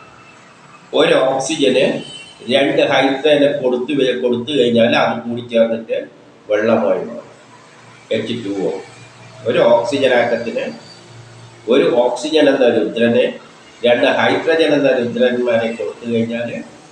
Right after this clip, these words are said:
എന്തായിത്തീരും? വെള്ളമായി മാറും. അങ്ങനെയാണ് എല്ലാ രാസപ്രവർത്തനങ്ങളും ന-, നടക്കുന്നത്. അതുകൊണ്ട് രുദ്രനോട് പറയാണ്, അങ്ങേക്കുള്ള ഭാഗം ഞങ്ങൾ നീക്കിവെക്കുന്നു, അങ്ങേക്കായിട്ട് തരുന്നു.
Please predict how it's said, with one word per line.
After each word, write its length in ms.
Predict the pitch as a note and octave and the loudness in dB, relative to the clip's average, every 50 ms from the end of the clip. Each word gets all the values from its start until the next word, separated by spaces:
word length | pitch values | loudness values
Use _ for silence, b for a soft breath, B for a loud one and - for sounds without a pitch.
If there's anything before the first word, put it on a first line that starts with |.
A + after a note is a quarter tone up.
| - - - - | -20 -16 -8 -6
എന്തായിത്തീരും? 680 | C#3+ A2+ A#2+ C#3+ A#2+ A#2+ A#2+ A#2 A#2+ B2 A#2+ B2 - - - - - - - - | -4 -2 2 2 2 2 0 -2 0 0 0 0 0 -2 -6 -10 -16 -14 -6 -2
വെള്ളമായി 440 | G2+ G2+ G#2+ A2+ A2+ A2 G#2+ G#2 G#2 | -2 0 2 2 2 2 0 0 -2
മാറും. 320 | F#2 F2 - - - - - - - - - - - - - - - - - - - - - - - - - - - | -2 -4 -4 -6 -10 -14 -18 -18 -20 -20 -20 -20 -20 -20 -20 -18 -18 -16 -16 -16 -16 -16 -18 -18 -20 -20 -18 -10 -6
അങ്ങനെയാണ് 340 | B2+ C#3+ E3+ F#3+ G3+ G3 G3 | -2 0 2 2 2 2 2
എല്ലാ 280 | G3 F#3 E3 F3 F3+ F3 F3 F3+ F3+ F3+ F3+ | 0 0 0 0 0 2 2 2 2 2 0
രാസപ്രവർത്തനങ്ങളും 920 | E3 D#3 D#3 D#3 E3 D#3+ D3+ D3 C#3 C#3 C#3 - C#3 C3+ C3 C3 B2+ B2 A#2+ | 0 0 0 0 0 0 2 2 2 2 2 0 -2 -2 0 0 -2 -2 0
ന-, 220 | A#2 A2 G#2+ G2+ - - - - - - - - | -2 -4 -4 -6 -8 -14 -20 -20 -20 -20 -10 -6
നടക്കുന്നത്. 520 | A2+ A2+ A2+ A2+ A2+ - G#2 G2 G2 G2 G2 | -4 -2 -2 -2 -4 -4 -6 -8 -6 -6 -4
അതുകൊണ്ട് 380 | G#2+ A#2+ C3 C3+ C#3 C#3 C#3 C#3 C3 | -6 -6 -2 -2 -2 0 0 0 -2
രുദ്രനോട് 500 | B2 B2 A#2 B2 B2+ - C#3 C#3 C#3+ C#3+ | -2 -2 -2 -4 -4 -2 2 2 2 2
പറയാണ്, 460 | C3+ - C3 C3 C#3 C#3 C3+ C#3+ D3 D#3 - - - - - - - - - | 2 0 0 0 0 0 0 0 -2 -4 -8 -12 -14 -20 -20 -20 -18 -10 -6
അങ്ങേക്കുള്ള 600 | G#2+ A2+ - D#3 F#3 G3+ G3+ - - - D#3+ D3+ | -4 -2 0 0 2 2 2 2 2 2 2 2
ഭാഗം 440 | C#3 - A2+ A2+ A2+ A2+ A2+ A#2 A#2 A2+ - - - - - | 2 2 2 2 2 4 4 2 0 0 -6 -12 -16 -14 -8
ഞങ്ങൾ 300 | G#2 G#2 A2+ A#2 A#2+ A#2 A#2+ - F#2 F#2 - - - - - - - - _ - _ _ _ - _ _ _ - - _ - - _ _ - - | -6 -4 -2 2 2 2 2 2 -2 -4 -10 -18 -20 -20 -20 -20 -20 -20 _ -20 _ _ _ -20 _ _ _ -20 -20 _ -20 -20 _ _ -8 -2
നീക്കിവെക്കുന്നു, 800 | A#2 B2 B2+ A#2 A#2+ B2+ C#3 C3+ B2 A#2+ A#2 - A#2 - - - - - - | 0 2 2 2 2 0 2 2 2 0 0 -2 0 0 0 -2 -2 -2 -2
അങ്ങേക്കായിട്ട് 580 | A#2 B2 D3 E3 D#3+ D#3+ D3+ D3 C#3+ C#3+ C#3+ | 0 2 2 2 2 2 2 2 2 2 2
തരുന്നു. 360 | C#3 A3+ A3 - - - - | 2 2 2 0 -2 -4 -6